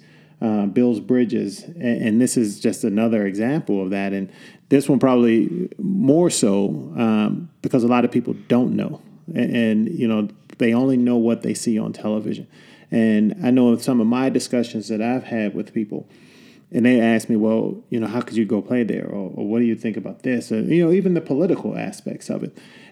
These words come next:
And I tell them, "Don't believe what you see on television. You cannot believe everything that you see on the news because it's not true.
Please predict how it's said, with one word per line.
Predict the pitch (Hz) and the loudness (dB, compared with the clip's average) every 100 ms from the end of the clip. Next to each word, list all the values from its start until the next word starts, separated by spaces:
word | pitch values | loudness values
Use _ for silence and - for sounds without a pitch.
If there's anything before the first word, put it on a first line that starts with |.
| - | -2
And | 135 131 | 2 4
I | |
tell | 123 196 170 | 4 2 4
them, | 123 | 4
"Don't | 123 180 | 4 2
believe | 180 170 139 | 4 2 2
what | 135 | 2
you | 120 | 0
see | 113 120 104 | -2 -2 -4
on | 95 | -6
television. | - 101 98 98 - 113 _ _ _ _ _ _ _ | -8 -10 -8 -12 -14 -20 _ _ _ _ _ _ _
You | 131 | -6
cannot | - 165 175 147 | -2 2 2 2
believe | 143 143 127 | 4 4 4
everything | 131 123 123 113 | 2 2 2 0
that | 110 | 0
you | 113 | -4
see | - 120 | -2 0
on | 110 | 0
the | 107 | 2
news | 110 104 | 2 0
because | - - 104 | -2 -6 -4
it's | 101 | -2
not | 113 - | -4 -6
true. | - - 131 | -10 -4 -4